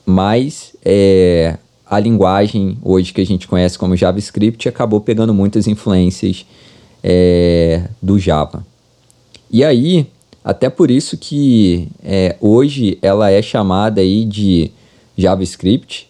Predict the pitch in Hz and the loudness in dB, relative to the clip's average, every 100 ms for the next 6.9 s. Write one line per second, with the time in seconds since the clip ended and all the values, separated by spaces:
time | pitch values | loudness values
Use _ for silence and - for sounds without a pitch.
0 | _ 92 101 143 _ _ _ - 92 92 | _ -2 -2 -2 _ _ _ 0 2 4
1 | 90 87 87 85 82 78 80 82 _ _ | 4 4 4 2 2 0 -6 -10 _ _
2 | - 98 90 104 113 - 104 - 101 107 | -4 -2 2 0 0 -2 -4 -2 -2 0
3 | 107 87 98 151 160 104 98 - 101 - | 0 0 0 0 -2 0 0 -2 -6 -4
4 | 107 95 90 104 127 117 - 104 95 92 | -2 2 2 2 0 -6 -6 -6 -4 -2
5 | 92 101 101 90 92 113 92 90 95 95 | 0 0 0 0 0 2 2 2 0 -2
6 | 87 85 90 90 82 95 - - - | -2 -2 0 0 0 -2 -4 -6 -8